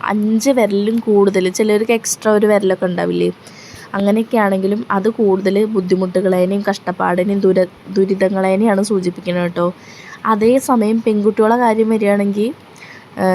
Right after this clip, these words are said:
കാലിൻ്റെ പാ-, വിരലുകളിൽ തള്ളവിരലിനോട് ചേർന്നുള്ള രണ്ടാമത്തെ വിരൽ വലുതാണെങ്കിൽ അത് നല്ല സൂചനയാണ്.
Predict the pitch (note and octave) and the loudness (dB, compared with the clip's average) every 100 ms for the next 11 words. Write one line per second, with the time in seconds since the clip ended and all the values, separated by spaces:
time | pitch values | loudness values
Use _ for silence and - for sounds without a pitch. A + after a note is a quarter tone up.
0 | F3+ G3+ F#3+ G3 G3+ G#3 A3+ A3+ - - | 0 0 2 2 0 0 2 2 0 -2
1 | G3 F#3+ F#3 F3+ F#3 F#3 F#3 G#3 D4+ - | 0 2 2 2 0 2 2 0 -4 -12
2 | - - - - F#3 F#3 F#3+ G3 G3 G3 | -20 -20 -10 0 2 4 2 0 2 2
3 | G#3+ A#3 A3 G3+ G3+ G#3 G#3 G#3+ G3 F#3+ | 0 0 2 2 0 2 0 0 0 -2
4 | F#3+ F#3 A#3 G3 G3+ G#3 G3 F#3 G3 F#3+ | -4 -4 0 0 0 0 0 0 0 0
5 | F#3 G3+ A#3 - - - - G#3+ A#3 A#3 | -2 -2 -4 -6 -18 -20 -6 0 2 2
6 | A3 A3+ A#3 B3 G#3+ G#3+ G#3+ G#3 G3+ | 2 2 2 2 2 0 2 4 4